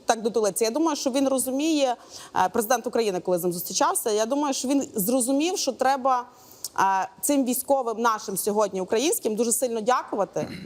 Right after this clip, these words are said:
м, бо вони виконують цю роль. Якщо ми хочемо, щоб у Європі закінчилися війни,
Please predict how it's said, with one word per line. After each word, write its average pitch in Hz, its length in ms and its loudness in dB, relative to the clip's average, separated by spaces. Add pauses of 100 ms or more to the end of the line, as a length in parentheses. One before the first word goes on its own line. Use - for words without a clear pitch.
(200)
м, 175 400 0
бо 220 320 2
вони 247 220 0
виконують 302 540 0
цю 226 100 2
роль. 196 100 2
Якщо 196 240 -2
ми 381 120 0
хочемо, 285 600 0
щоб 226 280 0 (200)
у 247 80 2
Європі 269 400 0
закінчилися 233 680 0
війни, 269 400 0